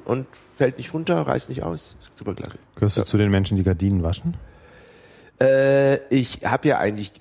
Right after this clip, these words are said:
Speaker 1: keine Gardinen und die, diese, diesen roten Samtvorhang, den werde ich vielleicht in dreißig Jahren mal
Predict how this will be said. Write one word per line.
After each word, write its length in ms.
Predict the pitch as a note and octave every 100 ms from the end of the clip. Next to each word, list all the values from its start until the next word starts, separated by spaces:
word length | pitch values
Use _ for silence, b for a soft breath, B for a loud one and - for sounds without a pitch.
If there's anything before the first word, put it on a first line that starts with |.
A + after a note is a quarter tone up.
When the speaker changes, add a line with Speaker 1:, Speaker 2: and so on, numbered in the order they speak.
| F2
Speaker 1:
keine 200 | A2+ A#2
Gardinen 280 | A2 B2+ G#2
und 220 | A#2+ -
die, 100 | A#2+
diese, 260 | A#2 A#2 A2
diesen 280 | A2+ A#2
roten 260 | A2 A#2+ B2+
Samtvorhang, 460 | G#2+ A#2 C3+ B2+ B2
den 140 | A2+
werde 160 | G#2+ G2+
ich 60 |
vielleicht 280 | - F#2+ -
in 160 | F2 -
dreißig 400 | - D#2 F2+ -
Jahren 220 | D#2 D#2
mal 240 | D#2 B1+